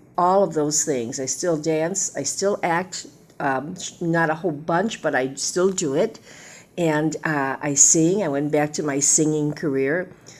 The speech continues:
So I just never give up about reinventing myself. I think as a person, you need to have a goal,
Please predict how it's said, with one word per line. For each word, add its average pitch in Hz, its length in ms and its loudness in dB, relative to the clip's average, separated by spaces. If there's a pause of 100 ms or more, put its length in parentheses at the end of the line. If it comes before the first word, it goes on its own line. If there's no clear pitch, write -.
So 220 560 2
I 226 240 2
just 247 280 -4
never 247 440 6
give 220 320 0
up 160 340 2 (500)
about 180 520 4
reinventing 190 920 2
myself. 123 720 -2 (500)
I 202 120 8
think 220 420 -2 (720)
as 202 160 6
a 202 60 2
person, 208 800 2
you 180 260 2
need 214 380 4
to 226 100 2
have 208 200 0
a 180 60 -2
goal, 226 680 0